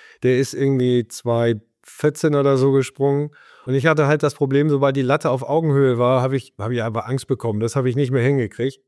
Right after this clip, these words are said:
Und der hat dann zu mir gesagt: "Oh, nun stell dich doch nicht so an.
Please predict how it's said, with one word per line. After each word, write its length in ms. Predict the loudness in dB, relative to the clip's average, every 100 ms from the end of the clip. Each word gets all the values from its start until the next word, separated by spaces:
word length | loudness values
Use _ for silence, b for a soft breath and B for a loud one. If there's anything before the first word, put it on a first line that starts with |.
| _ _
Und 220 | -4 2
der 160 | 2 2
hat 140 | 2
dann 140 | 0
zu 140 | 0 0
mir 180 | 2 2
gesagt: 380 | 2 2 0 -4
"Oh, 200 | -4 -2
nun 160 | -4
stell 220 | -4 -2 -2
dich 140 | 0
doch 120 | -2
nicht 240 | 0 0 0
so 120 | -2
an. 440 | 0 0 0 -4